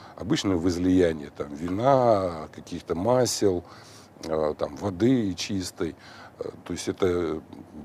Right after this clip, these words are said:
вообще приношение такое вот,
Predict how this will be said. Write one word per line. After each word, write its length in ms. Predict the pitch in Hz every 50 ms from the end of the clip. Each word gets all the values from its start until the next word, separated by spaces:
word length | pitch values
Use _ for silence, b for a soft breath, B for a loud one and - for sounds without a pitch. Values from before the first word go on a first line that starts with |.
| - - -
вообще 640 | 98 95 - - - 147 131 123 95 92 87 82 80 80 87 87 - - -
приношение 640 | - 98 95 95 95 - - - 117 101 95 85
такое 400 | - - - - - 90 82 78
вот, 160 | 73 76 76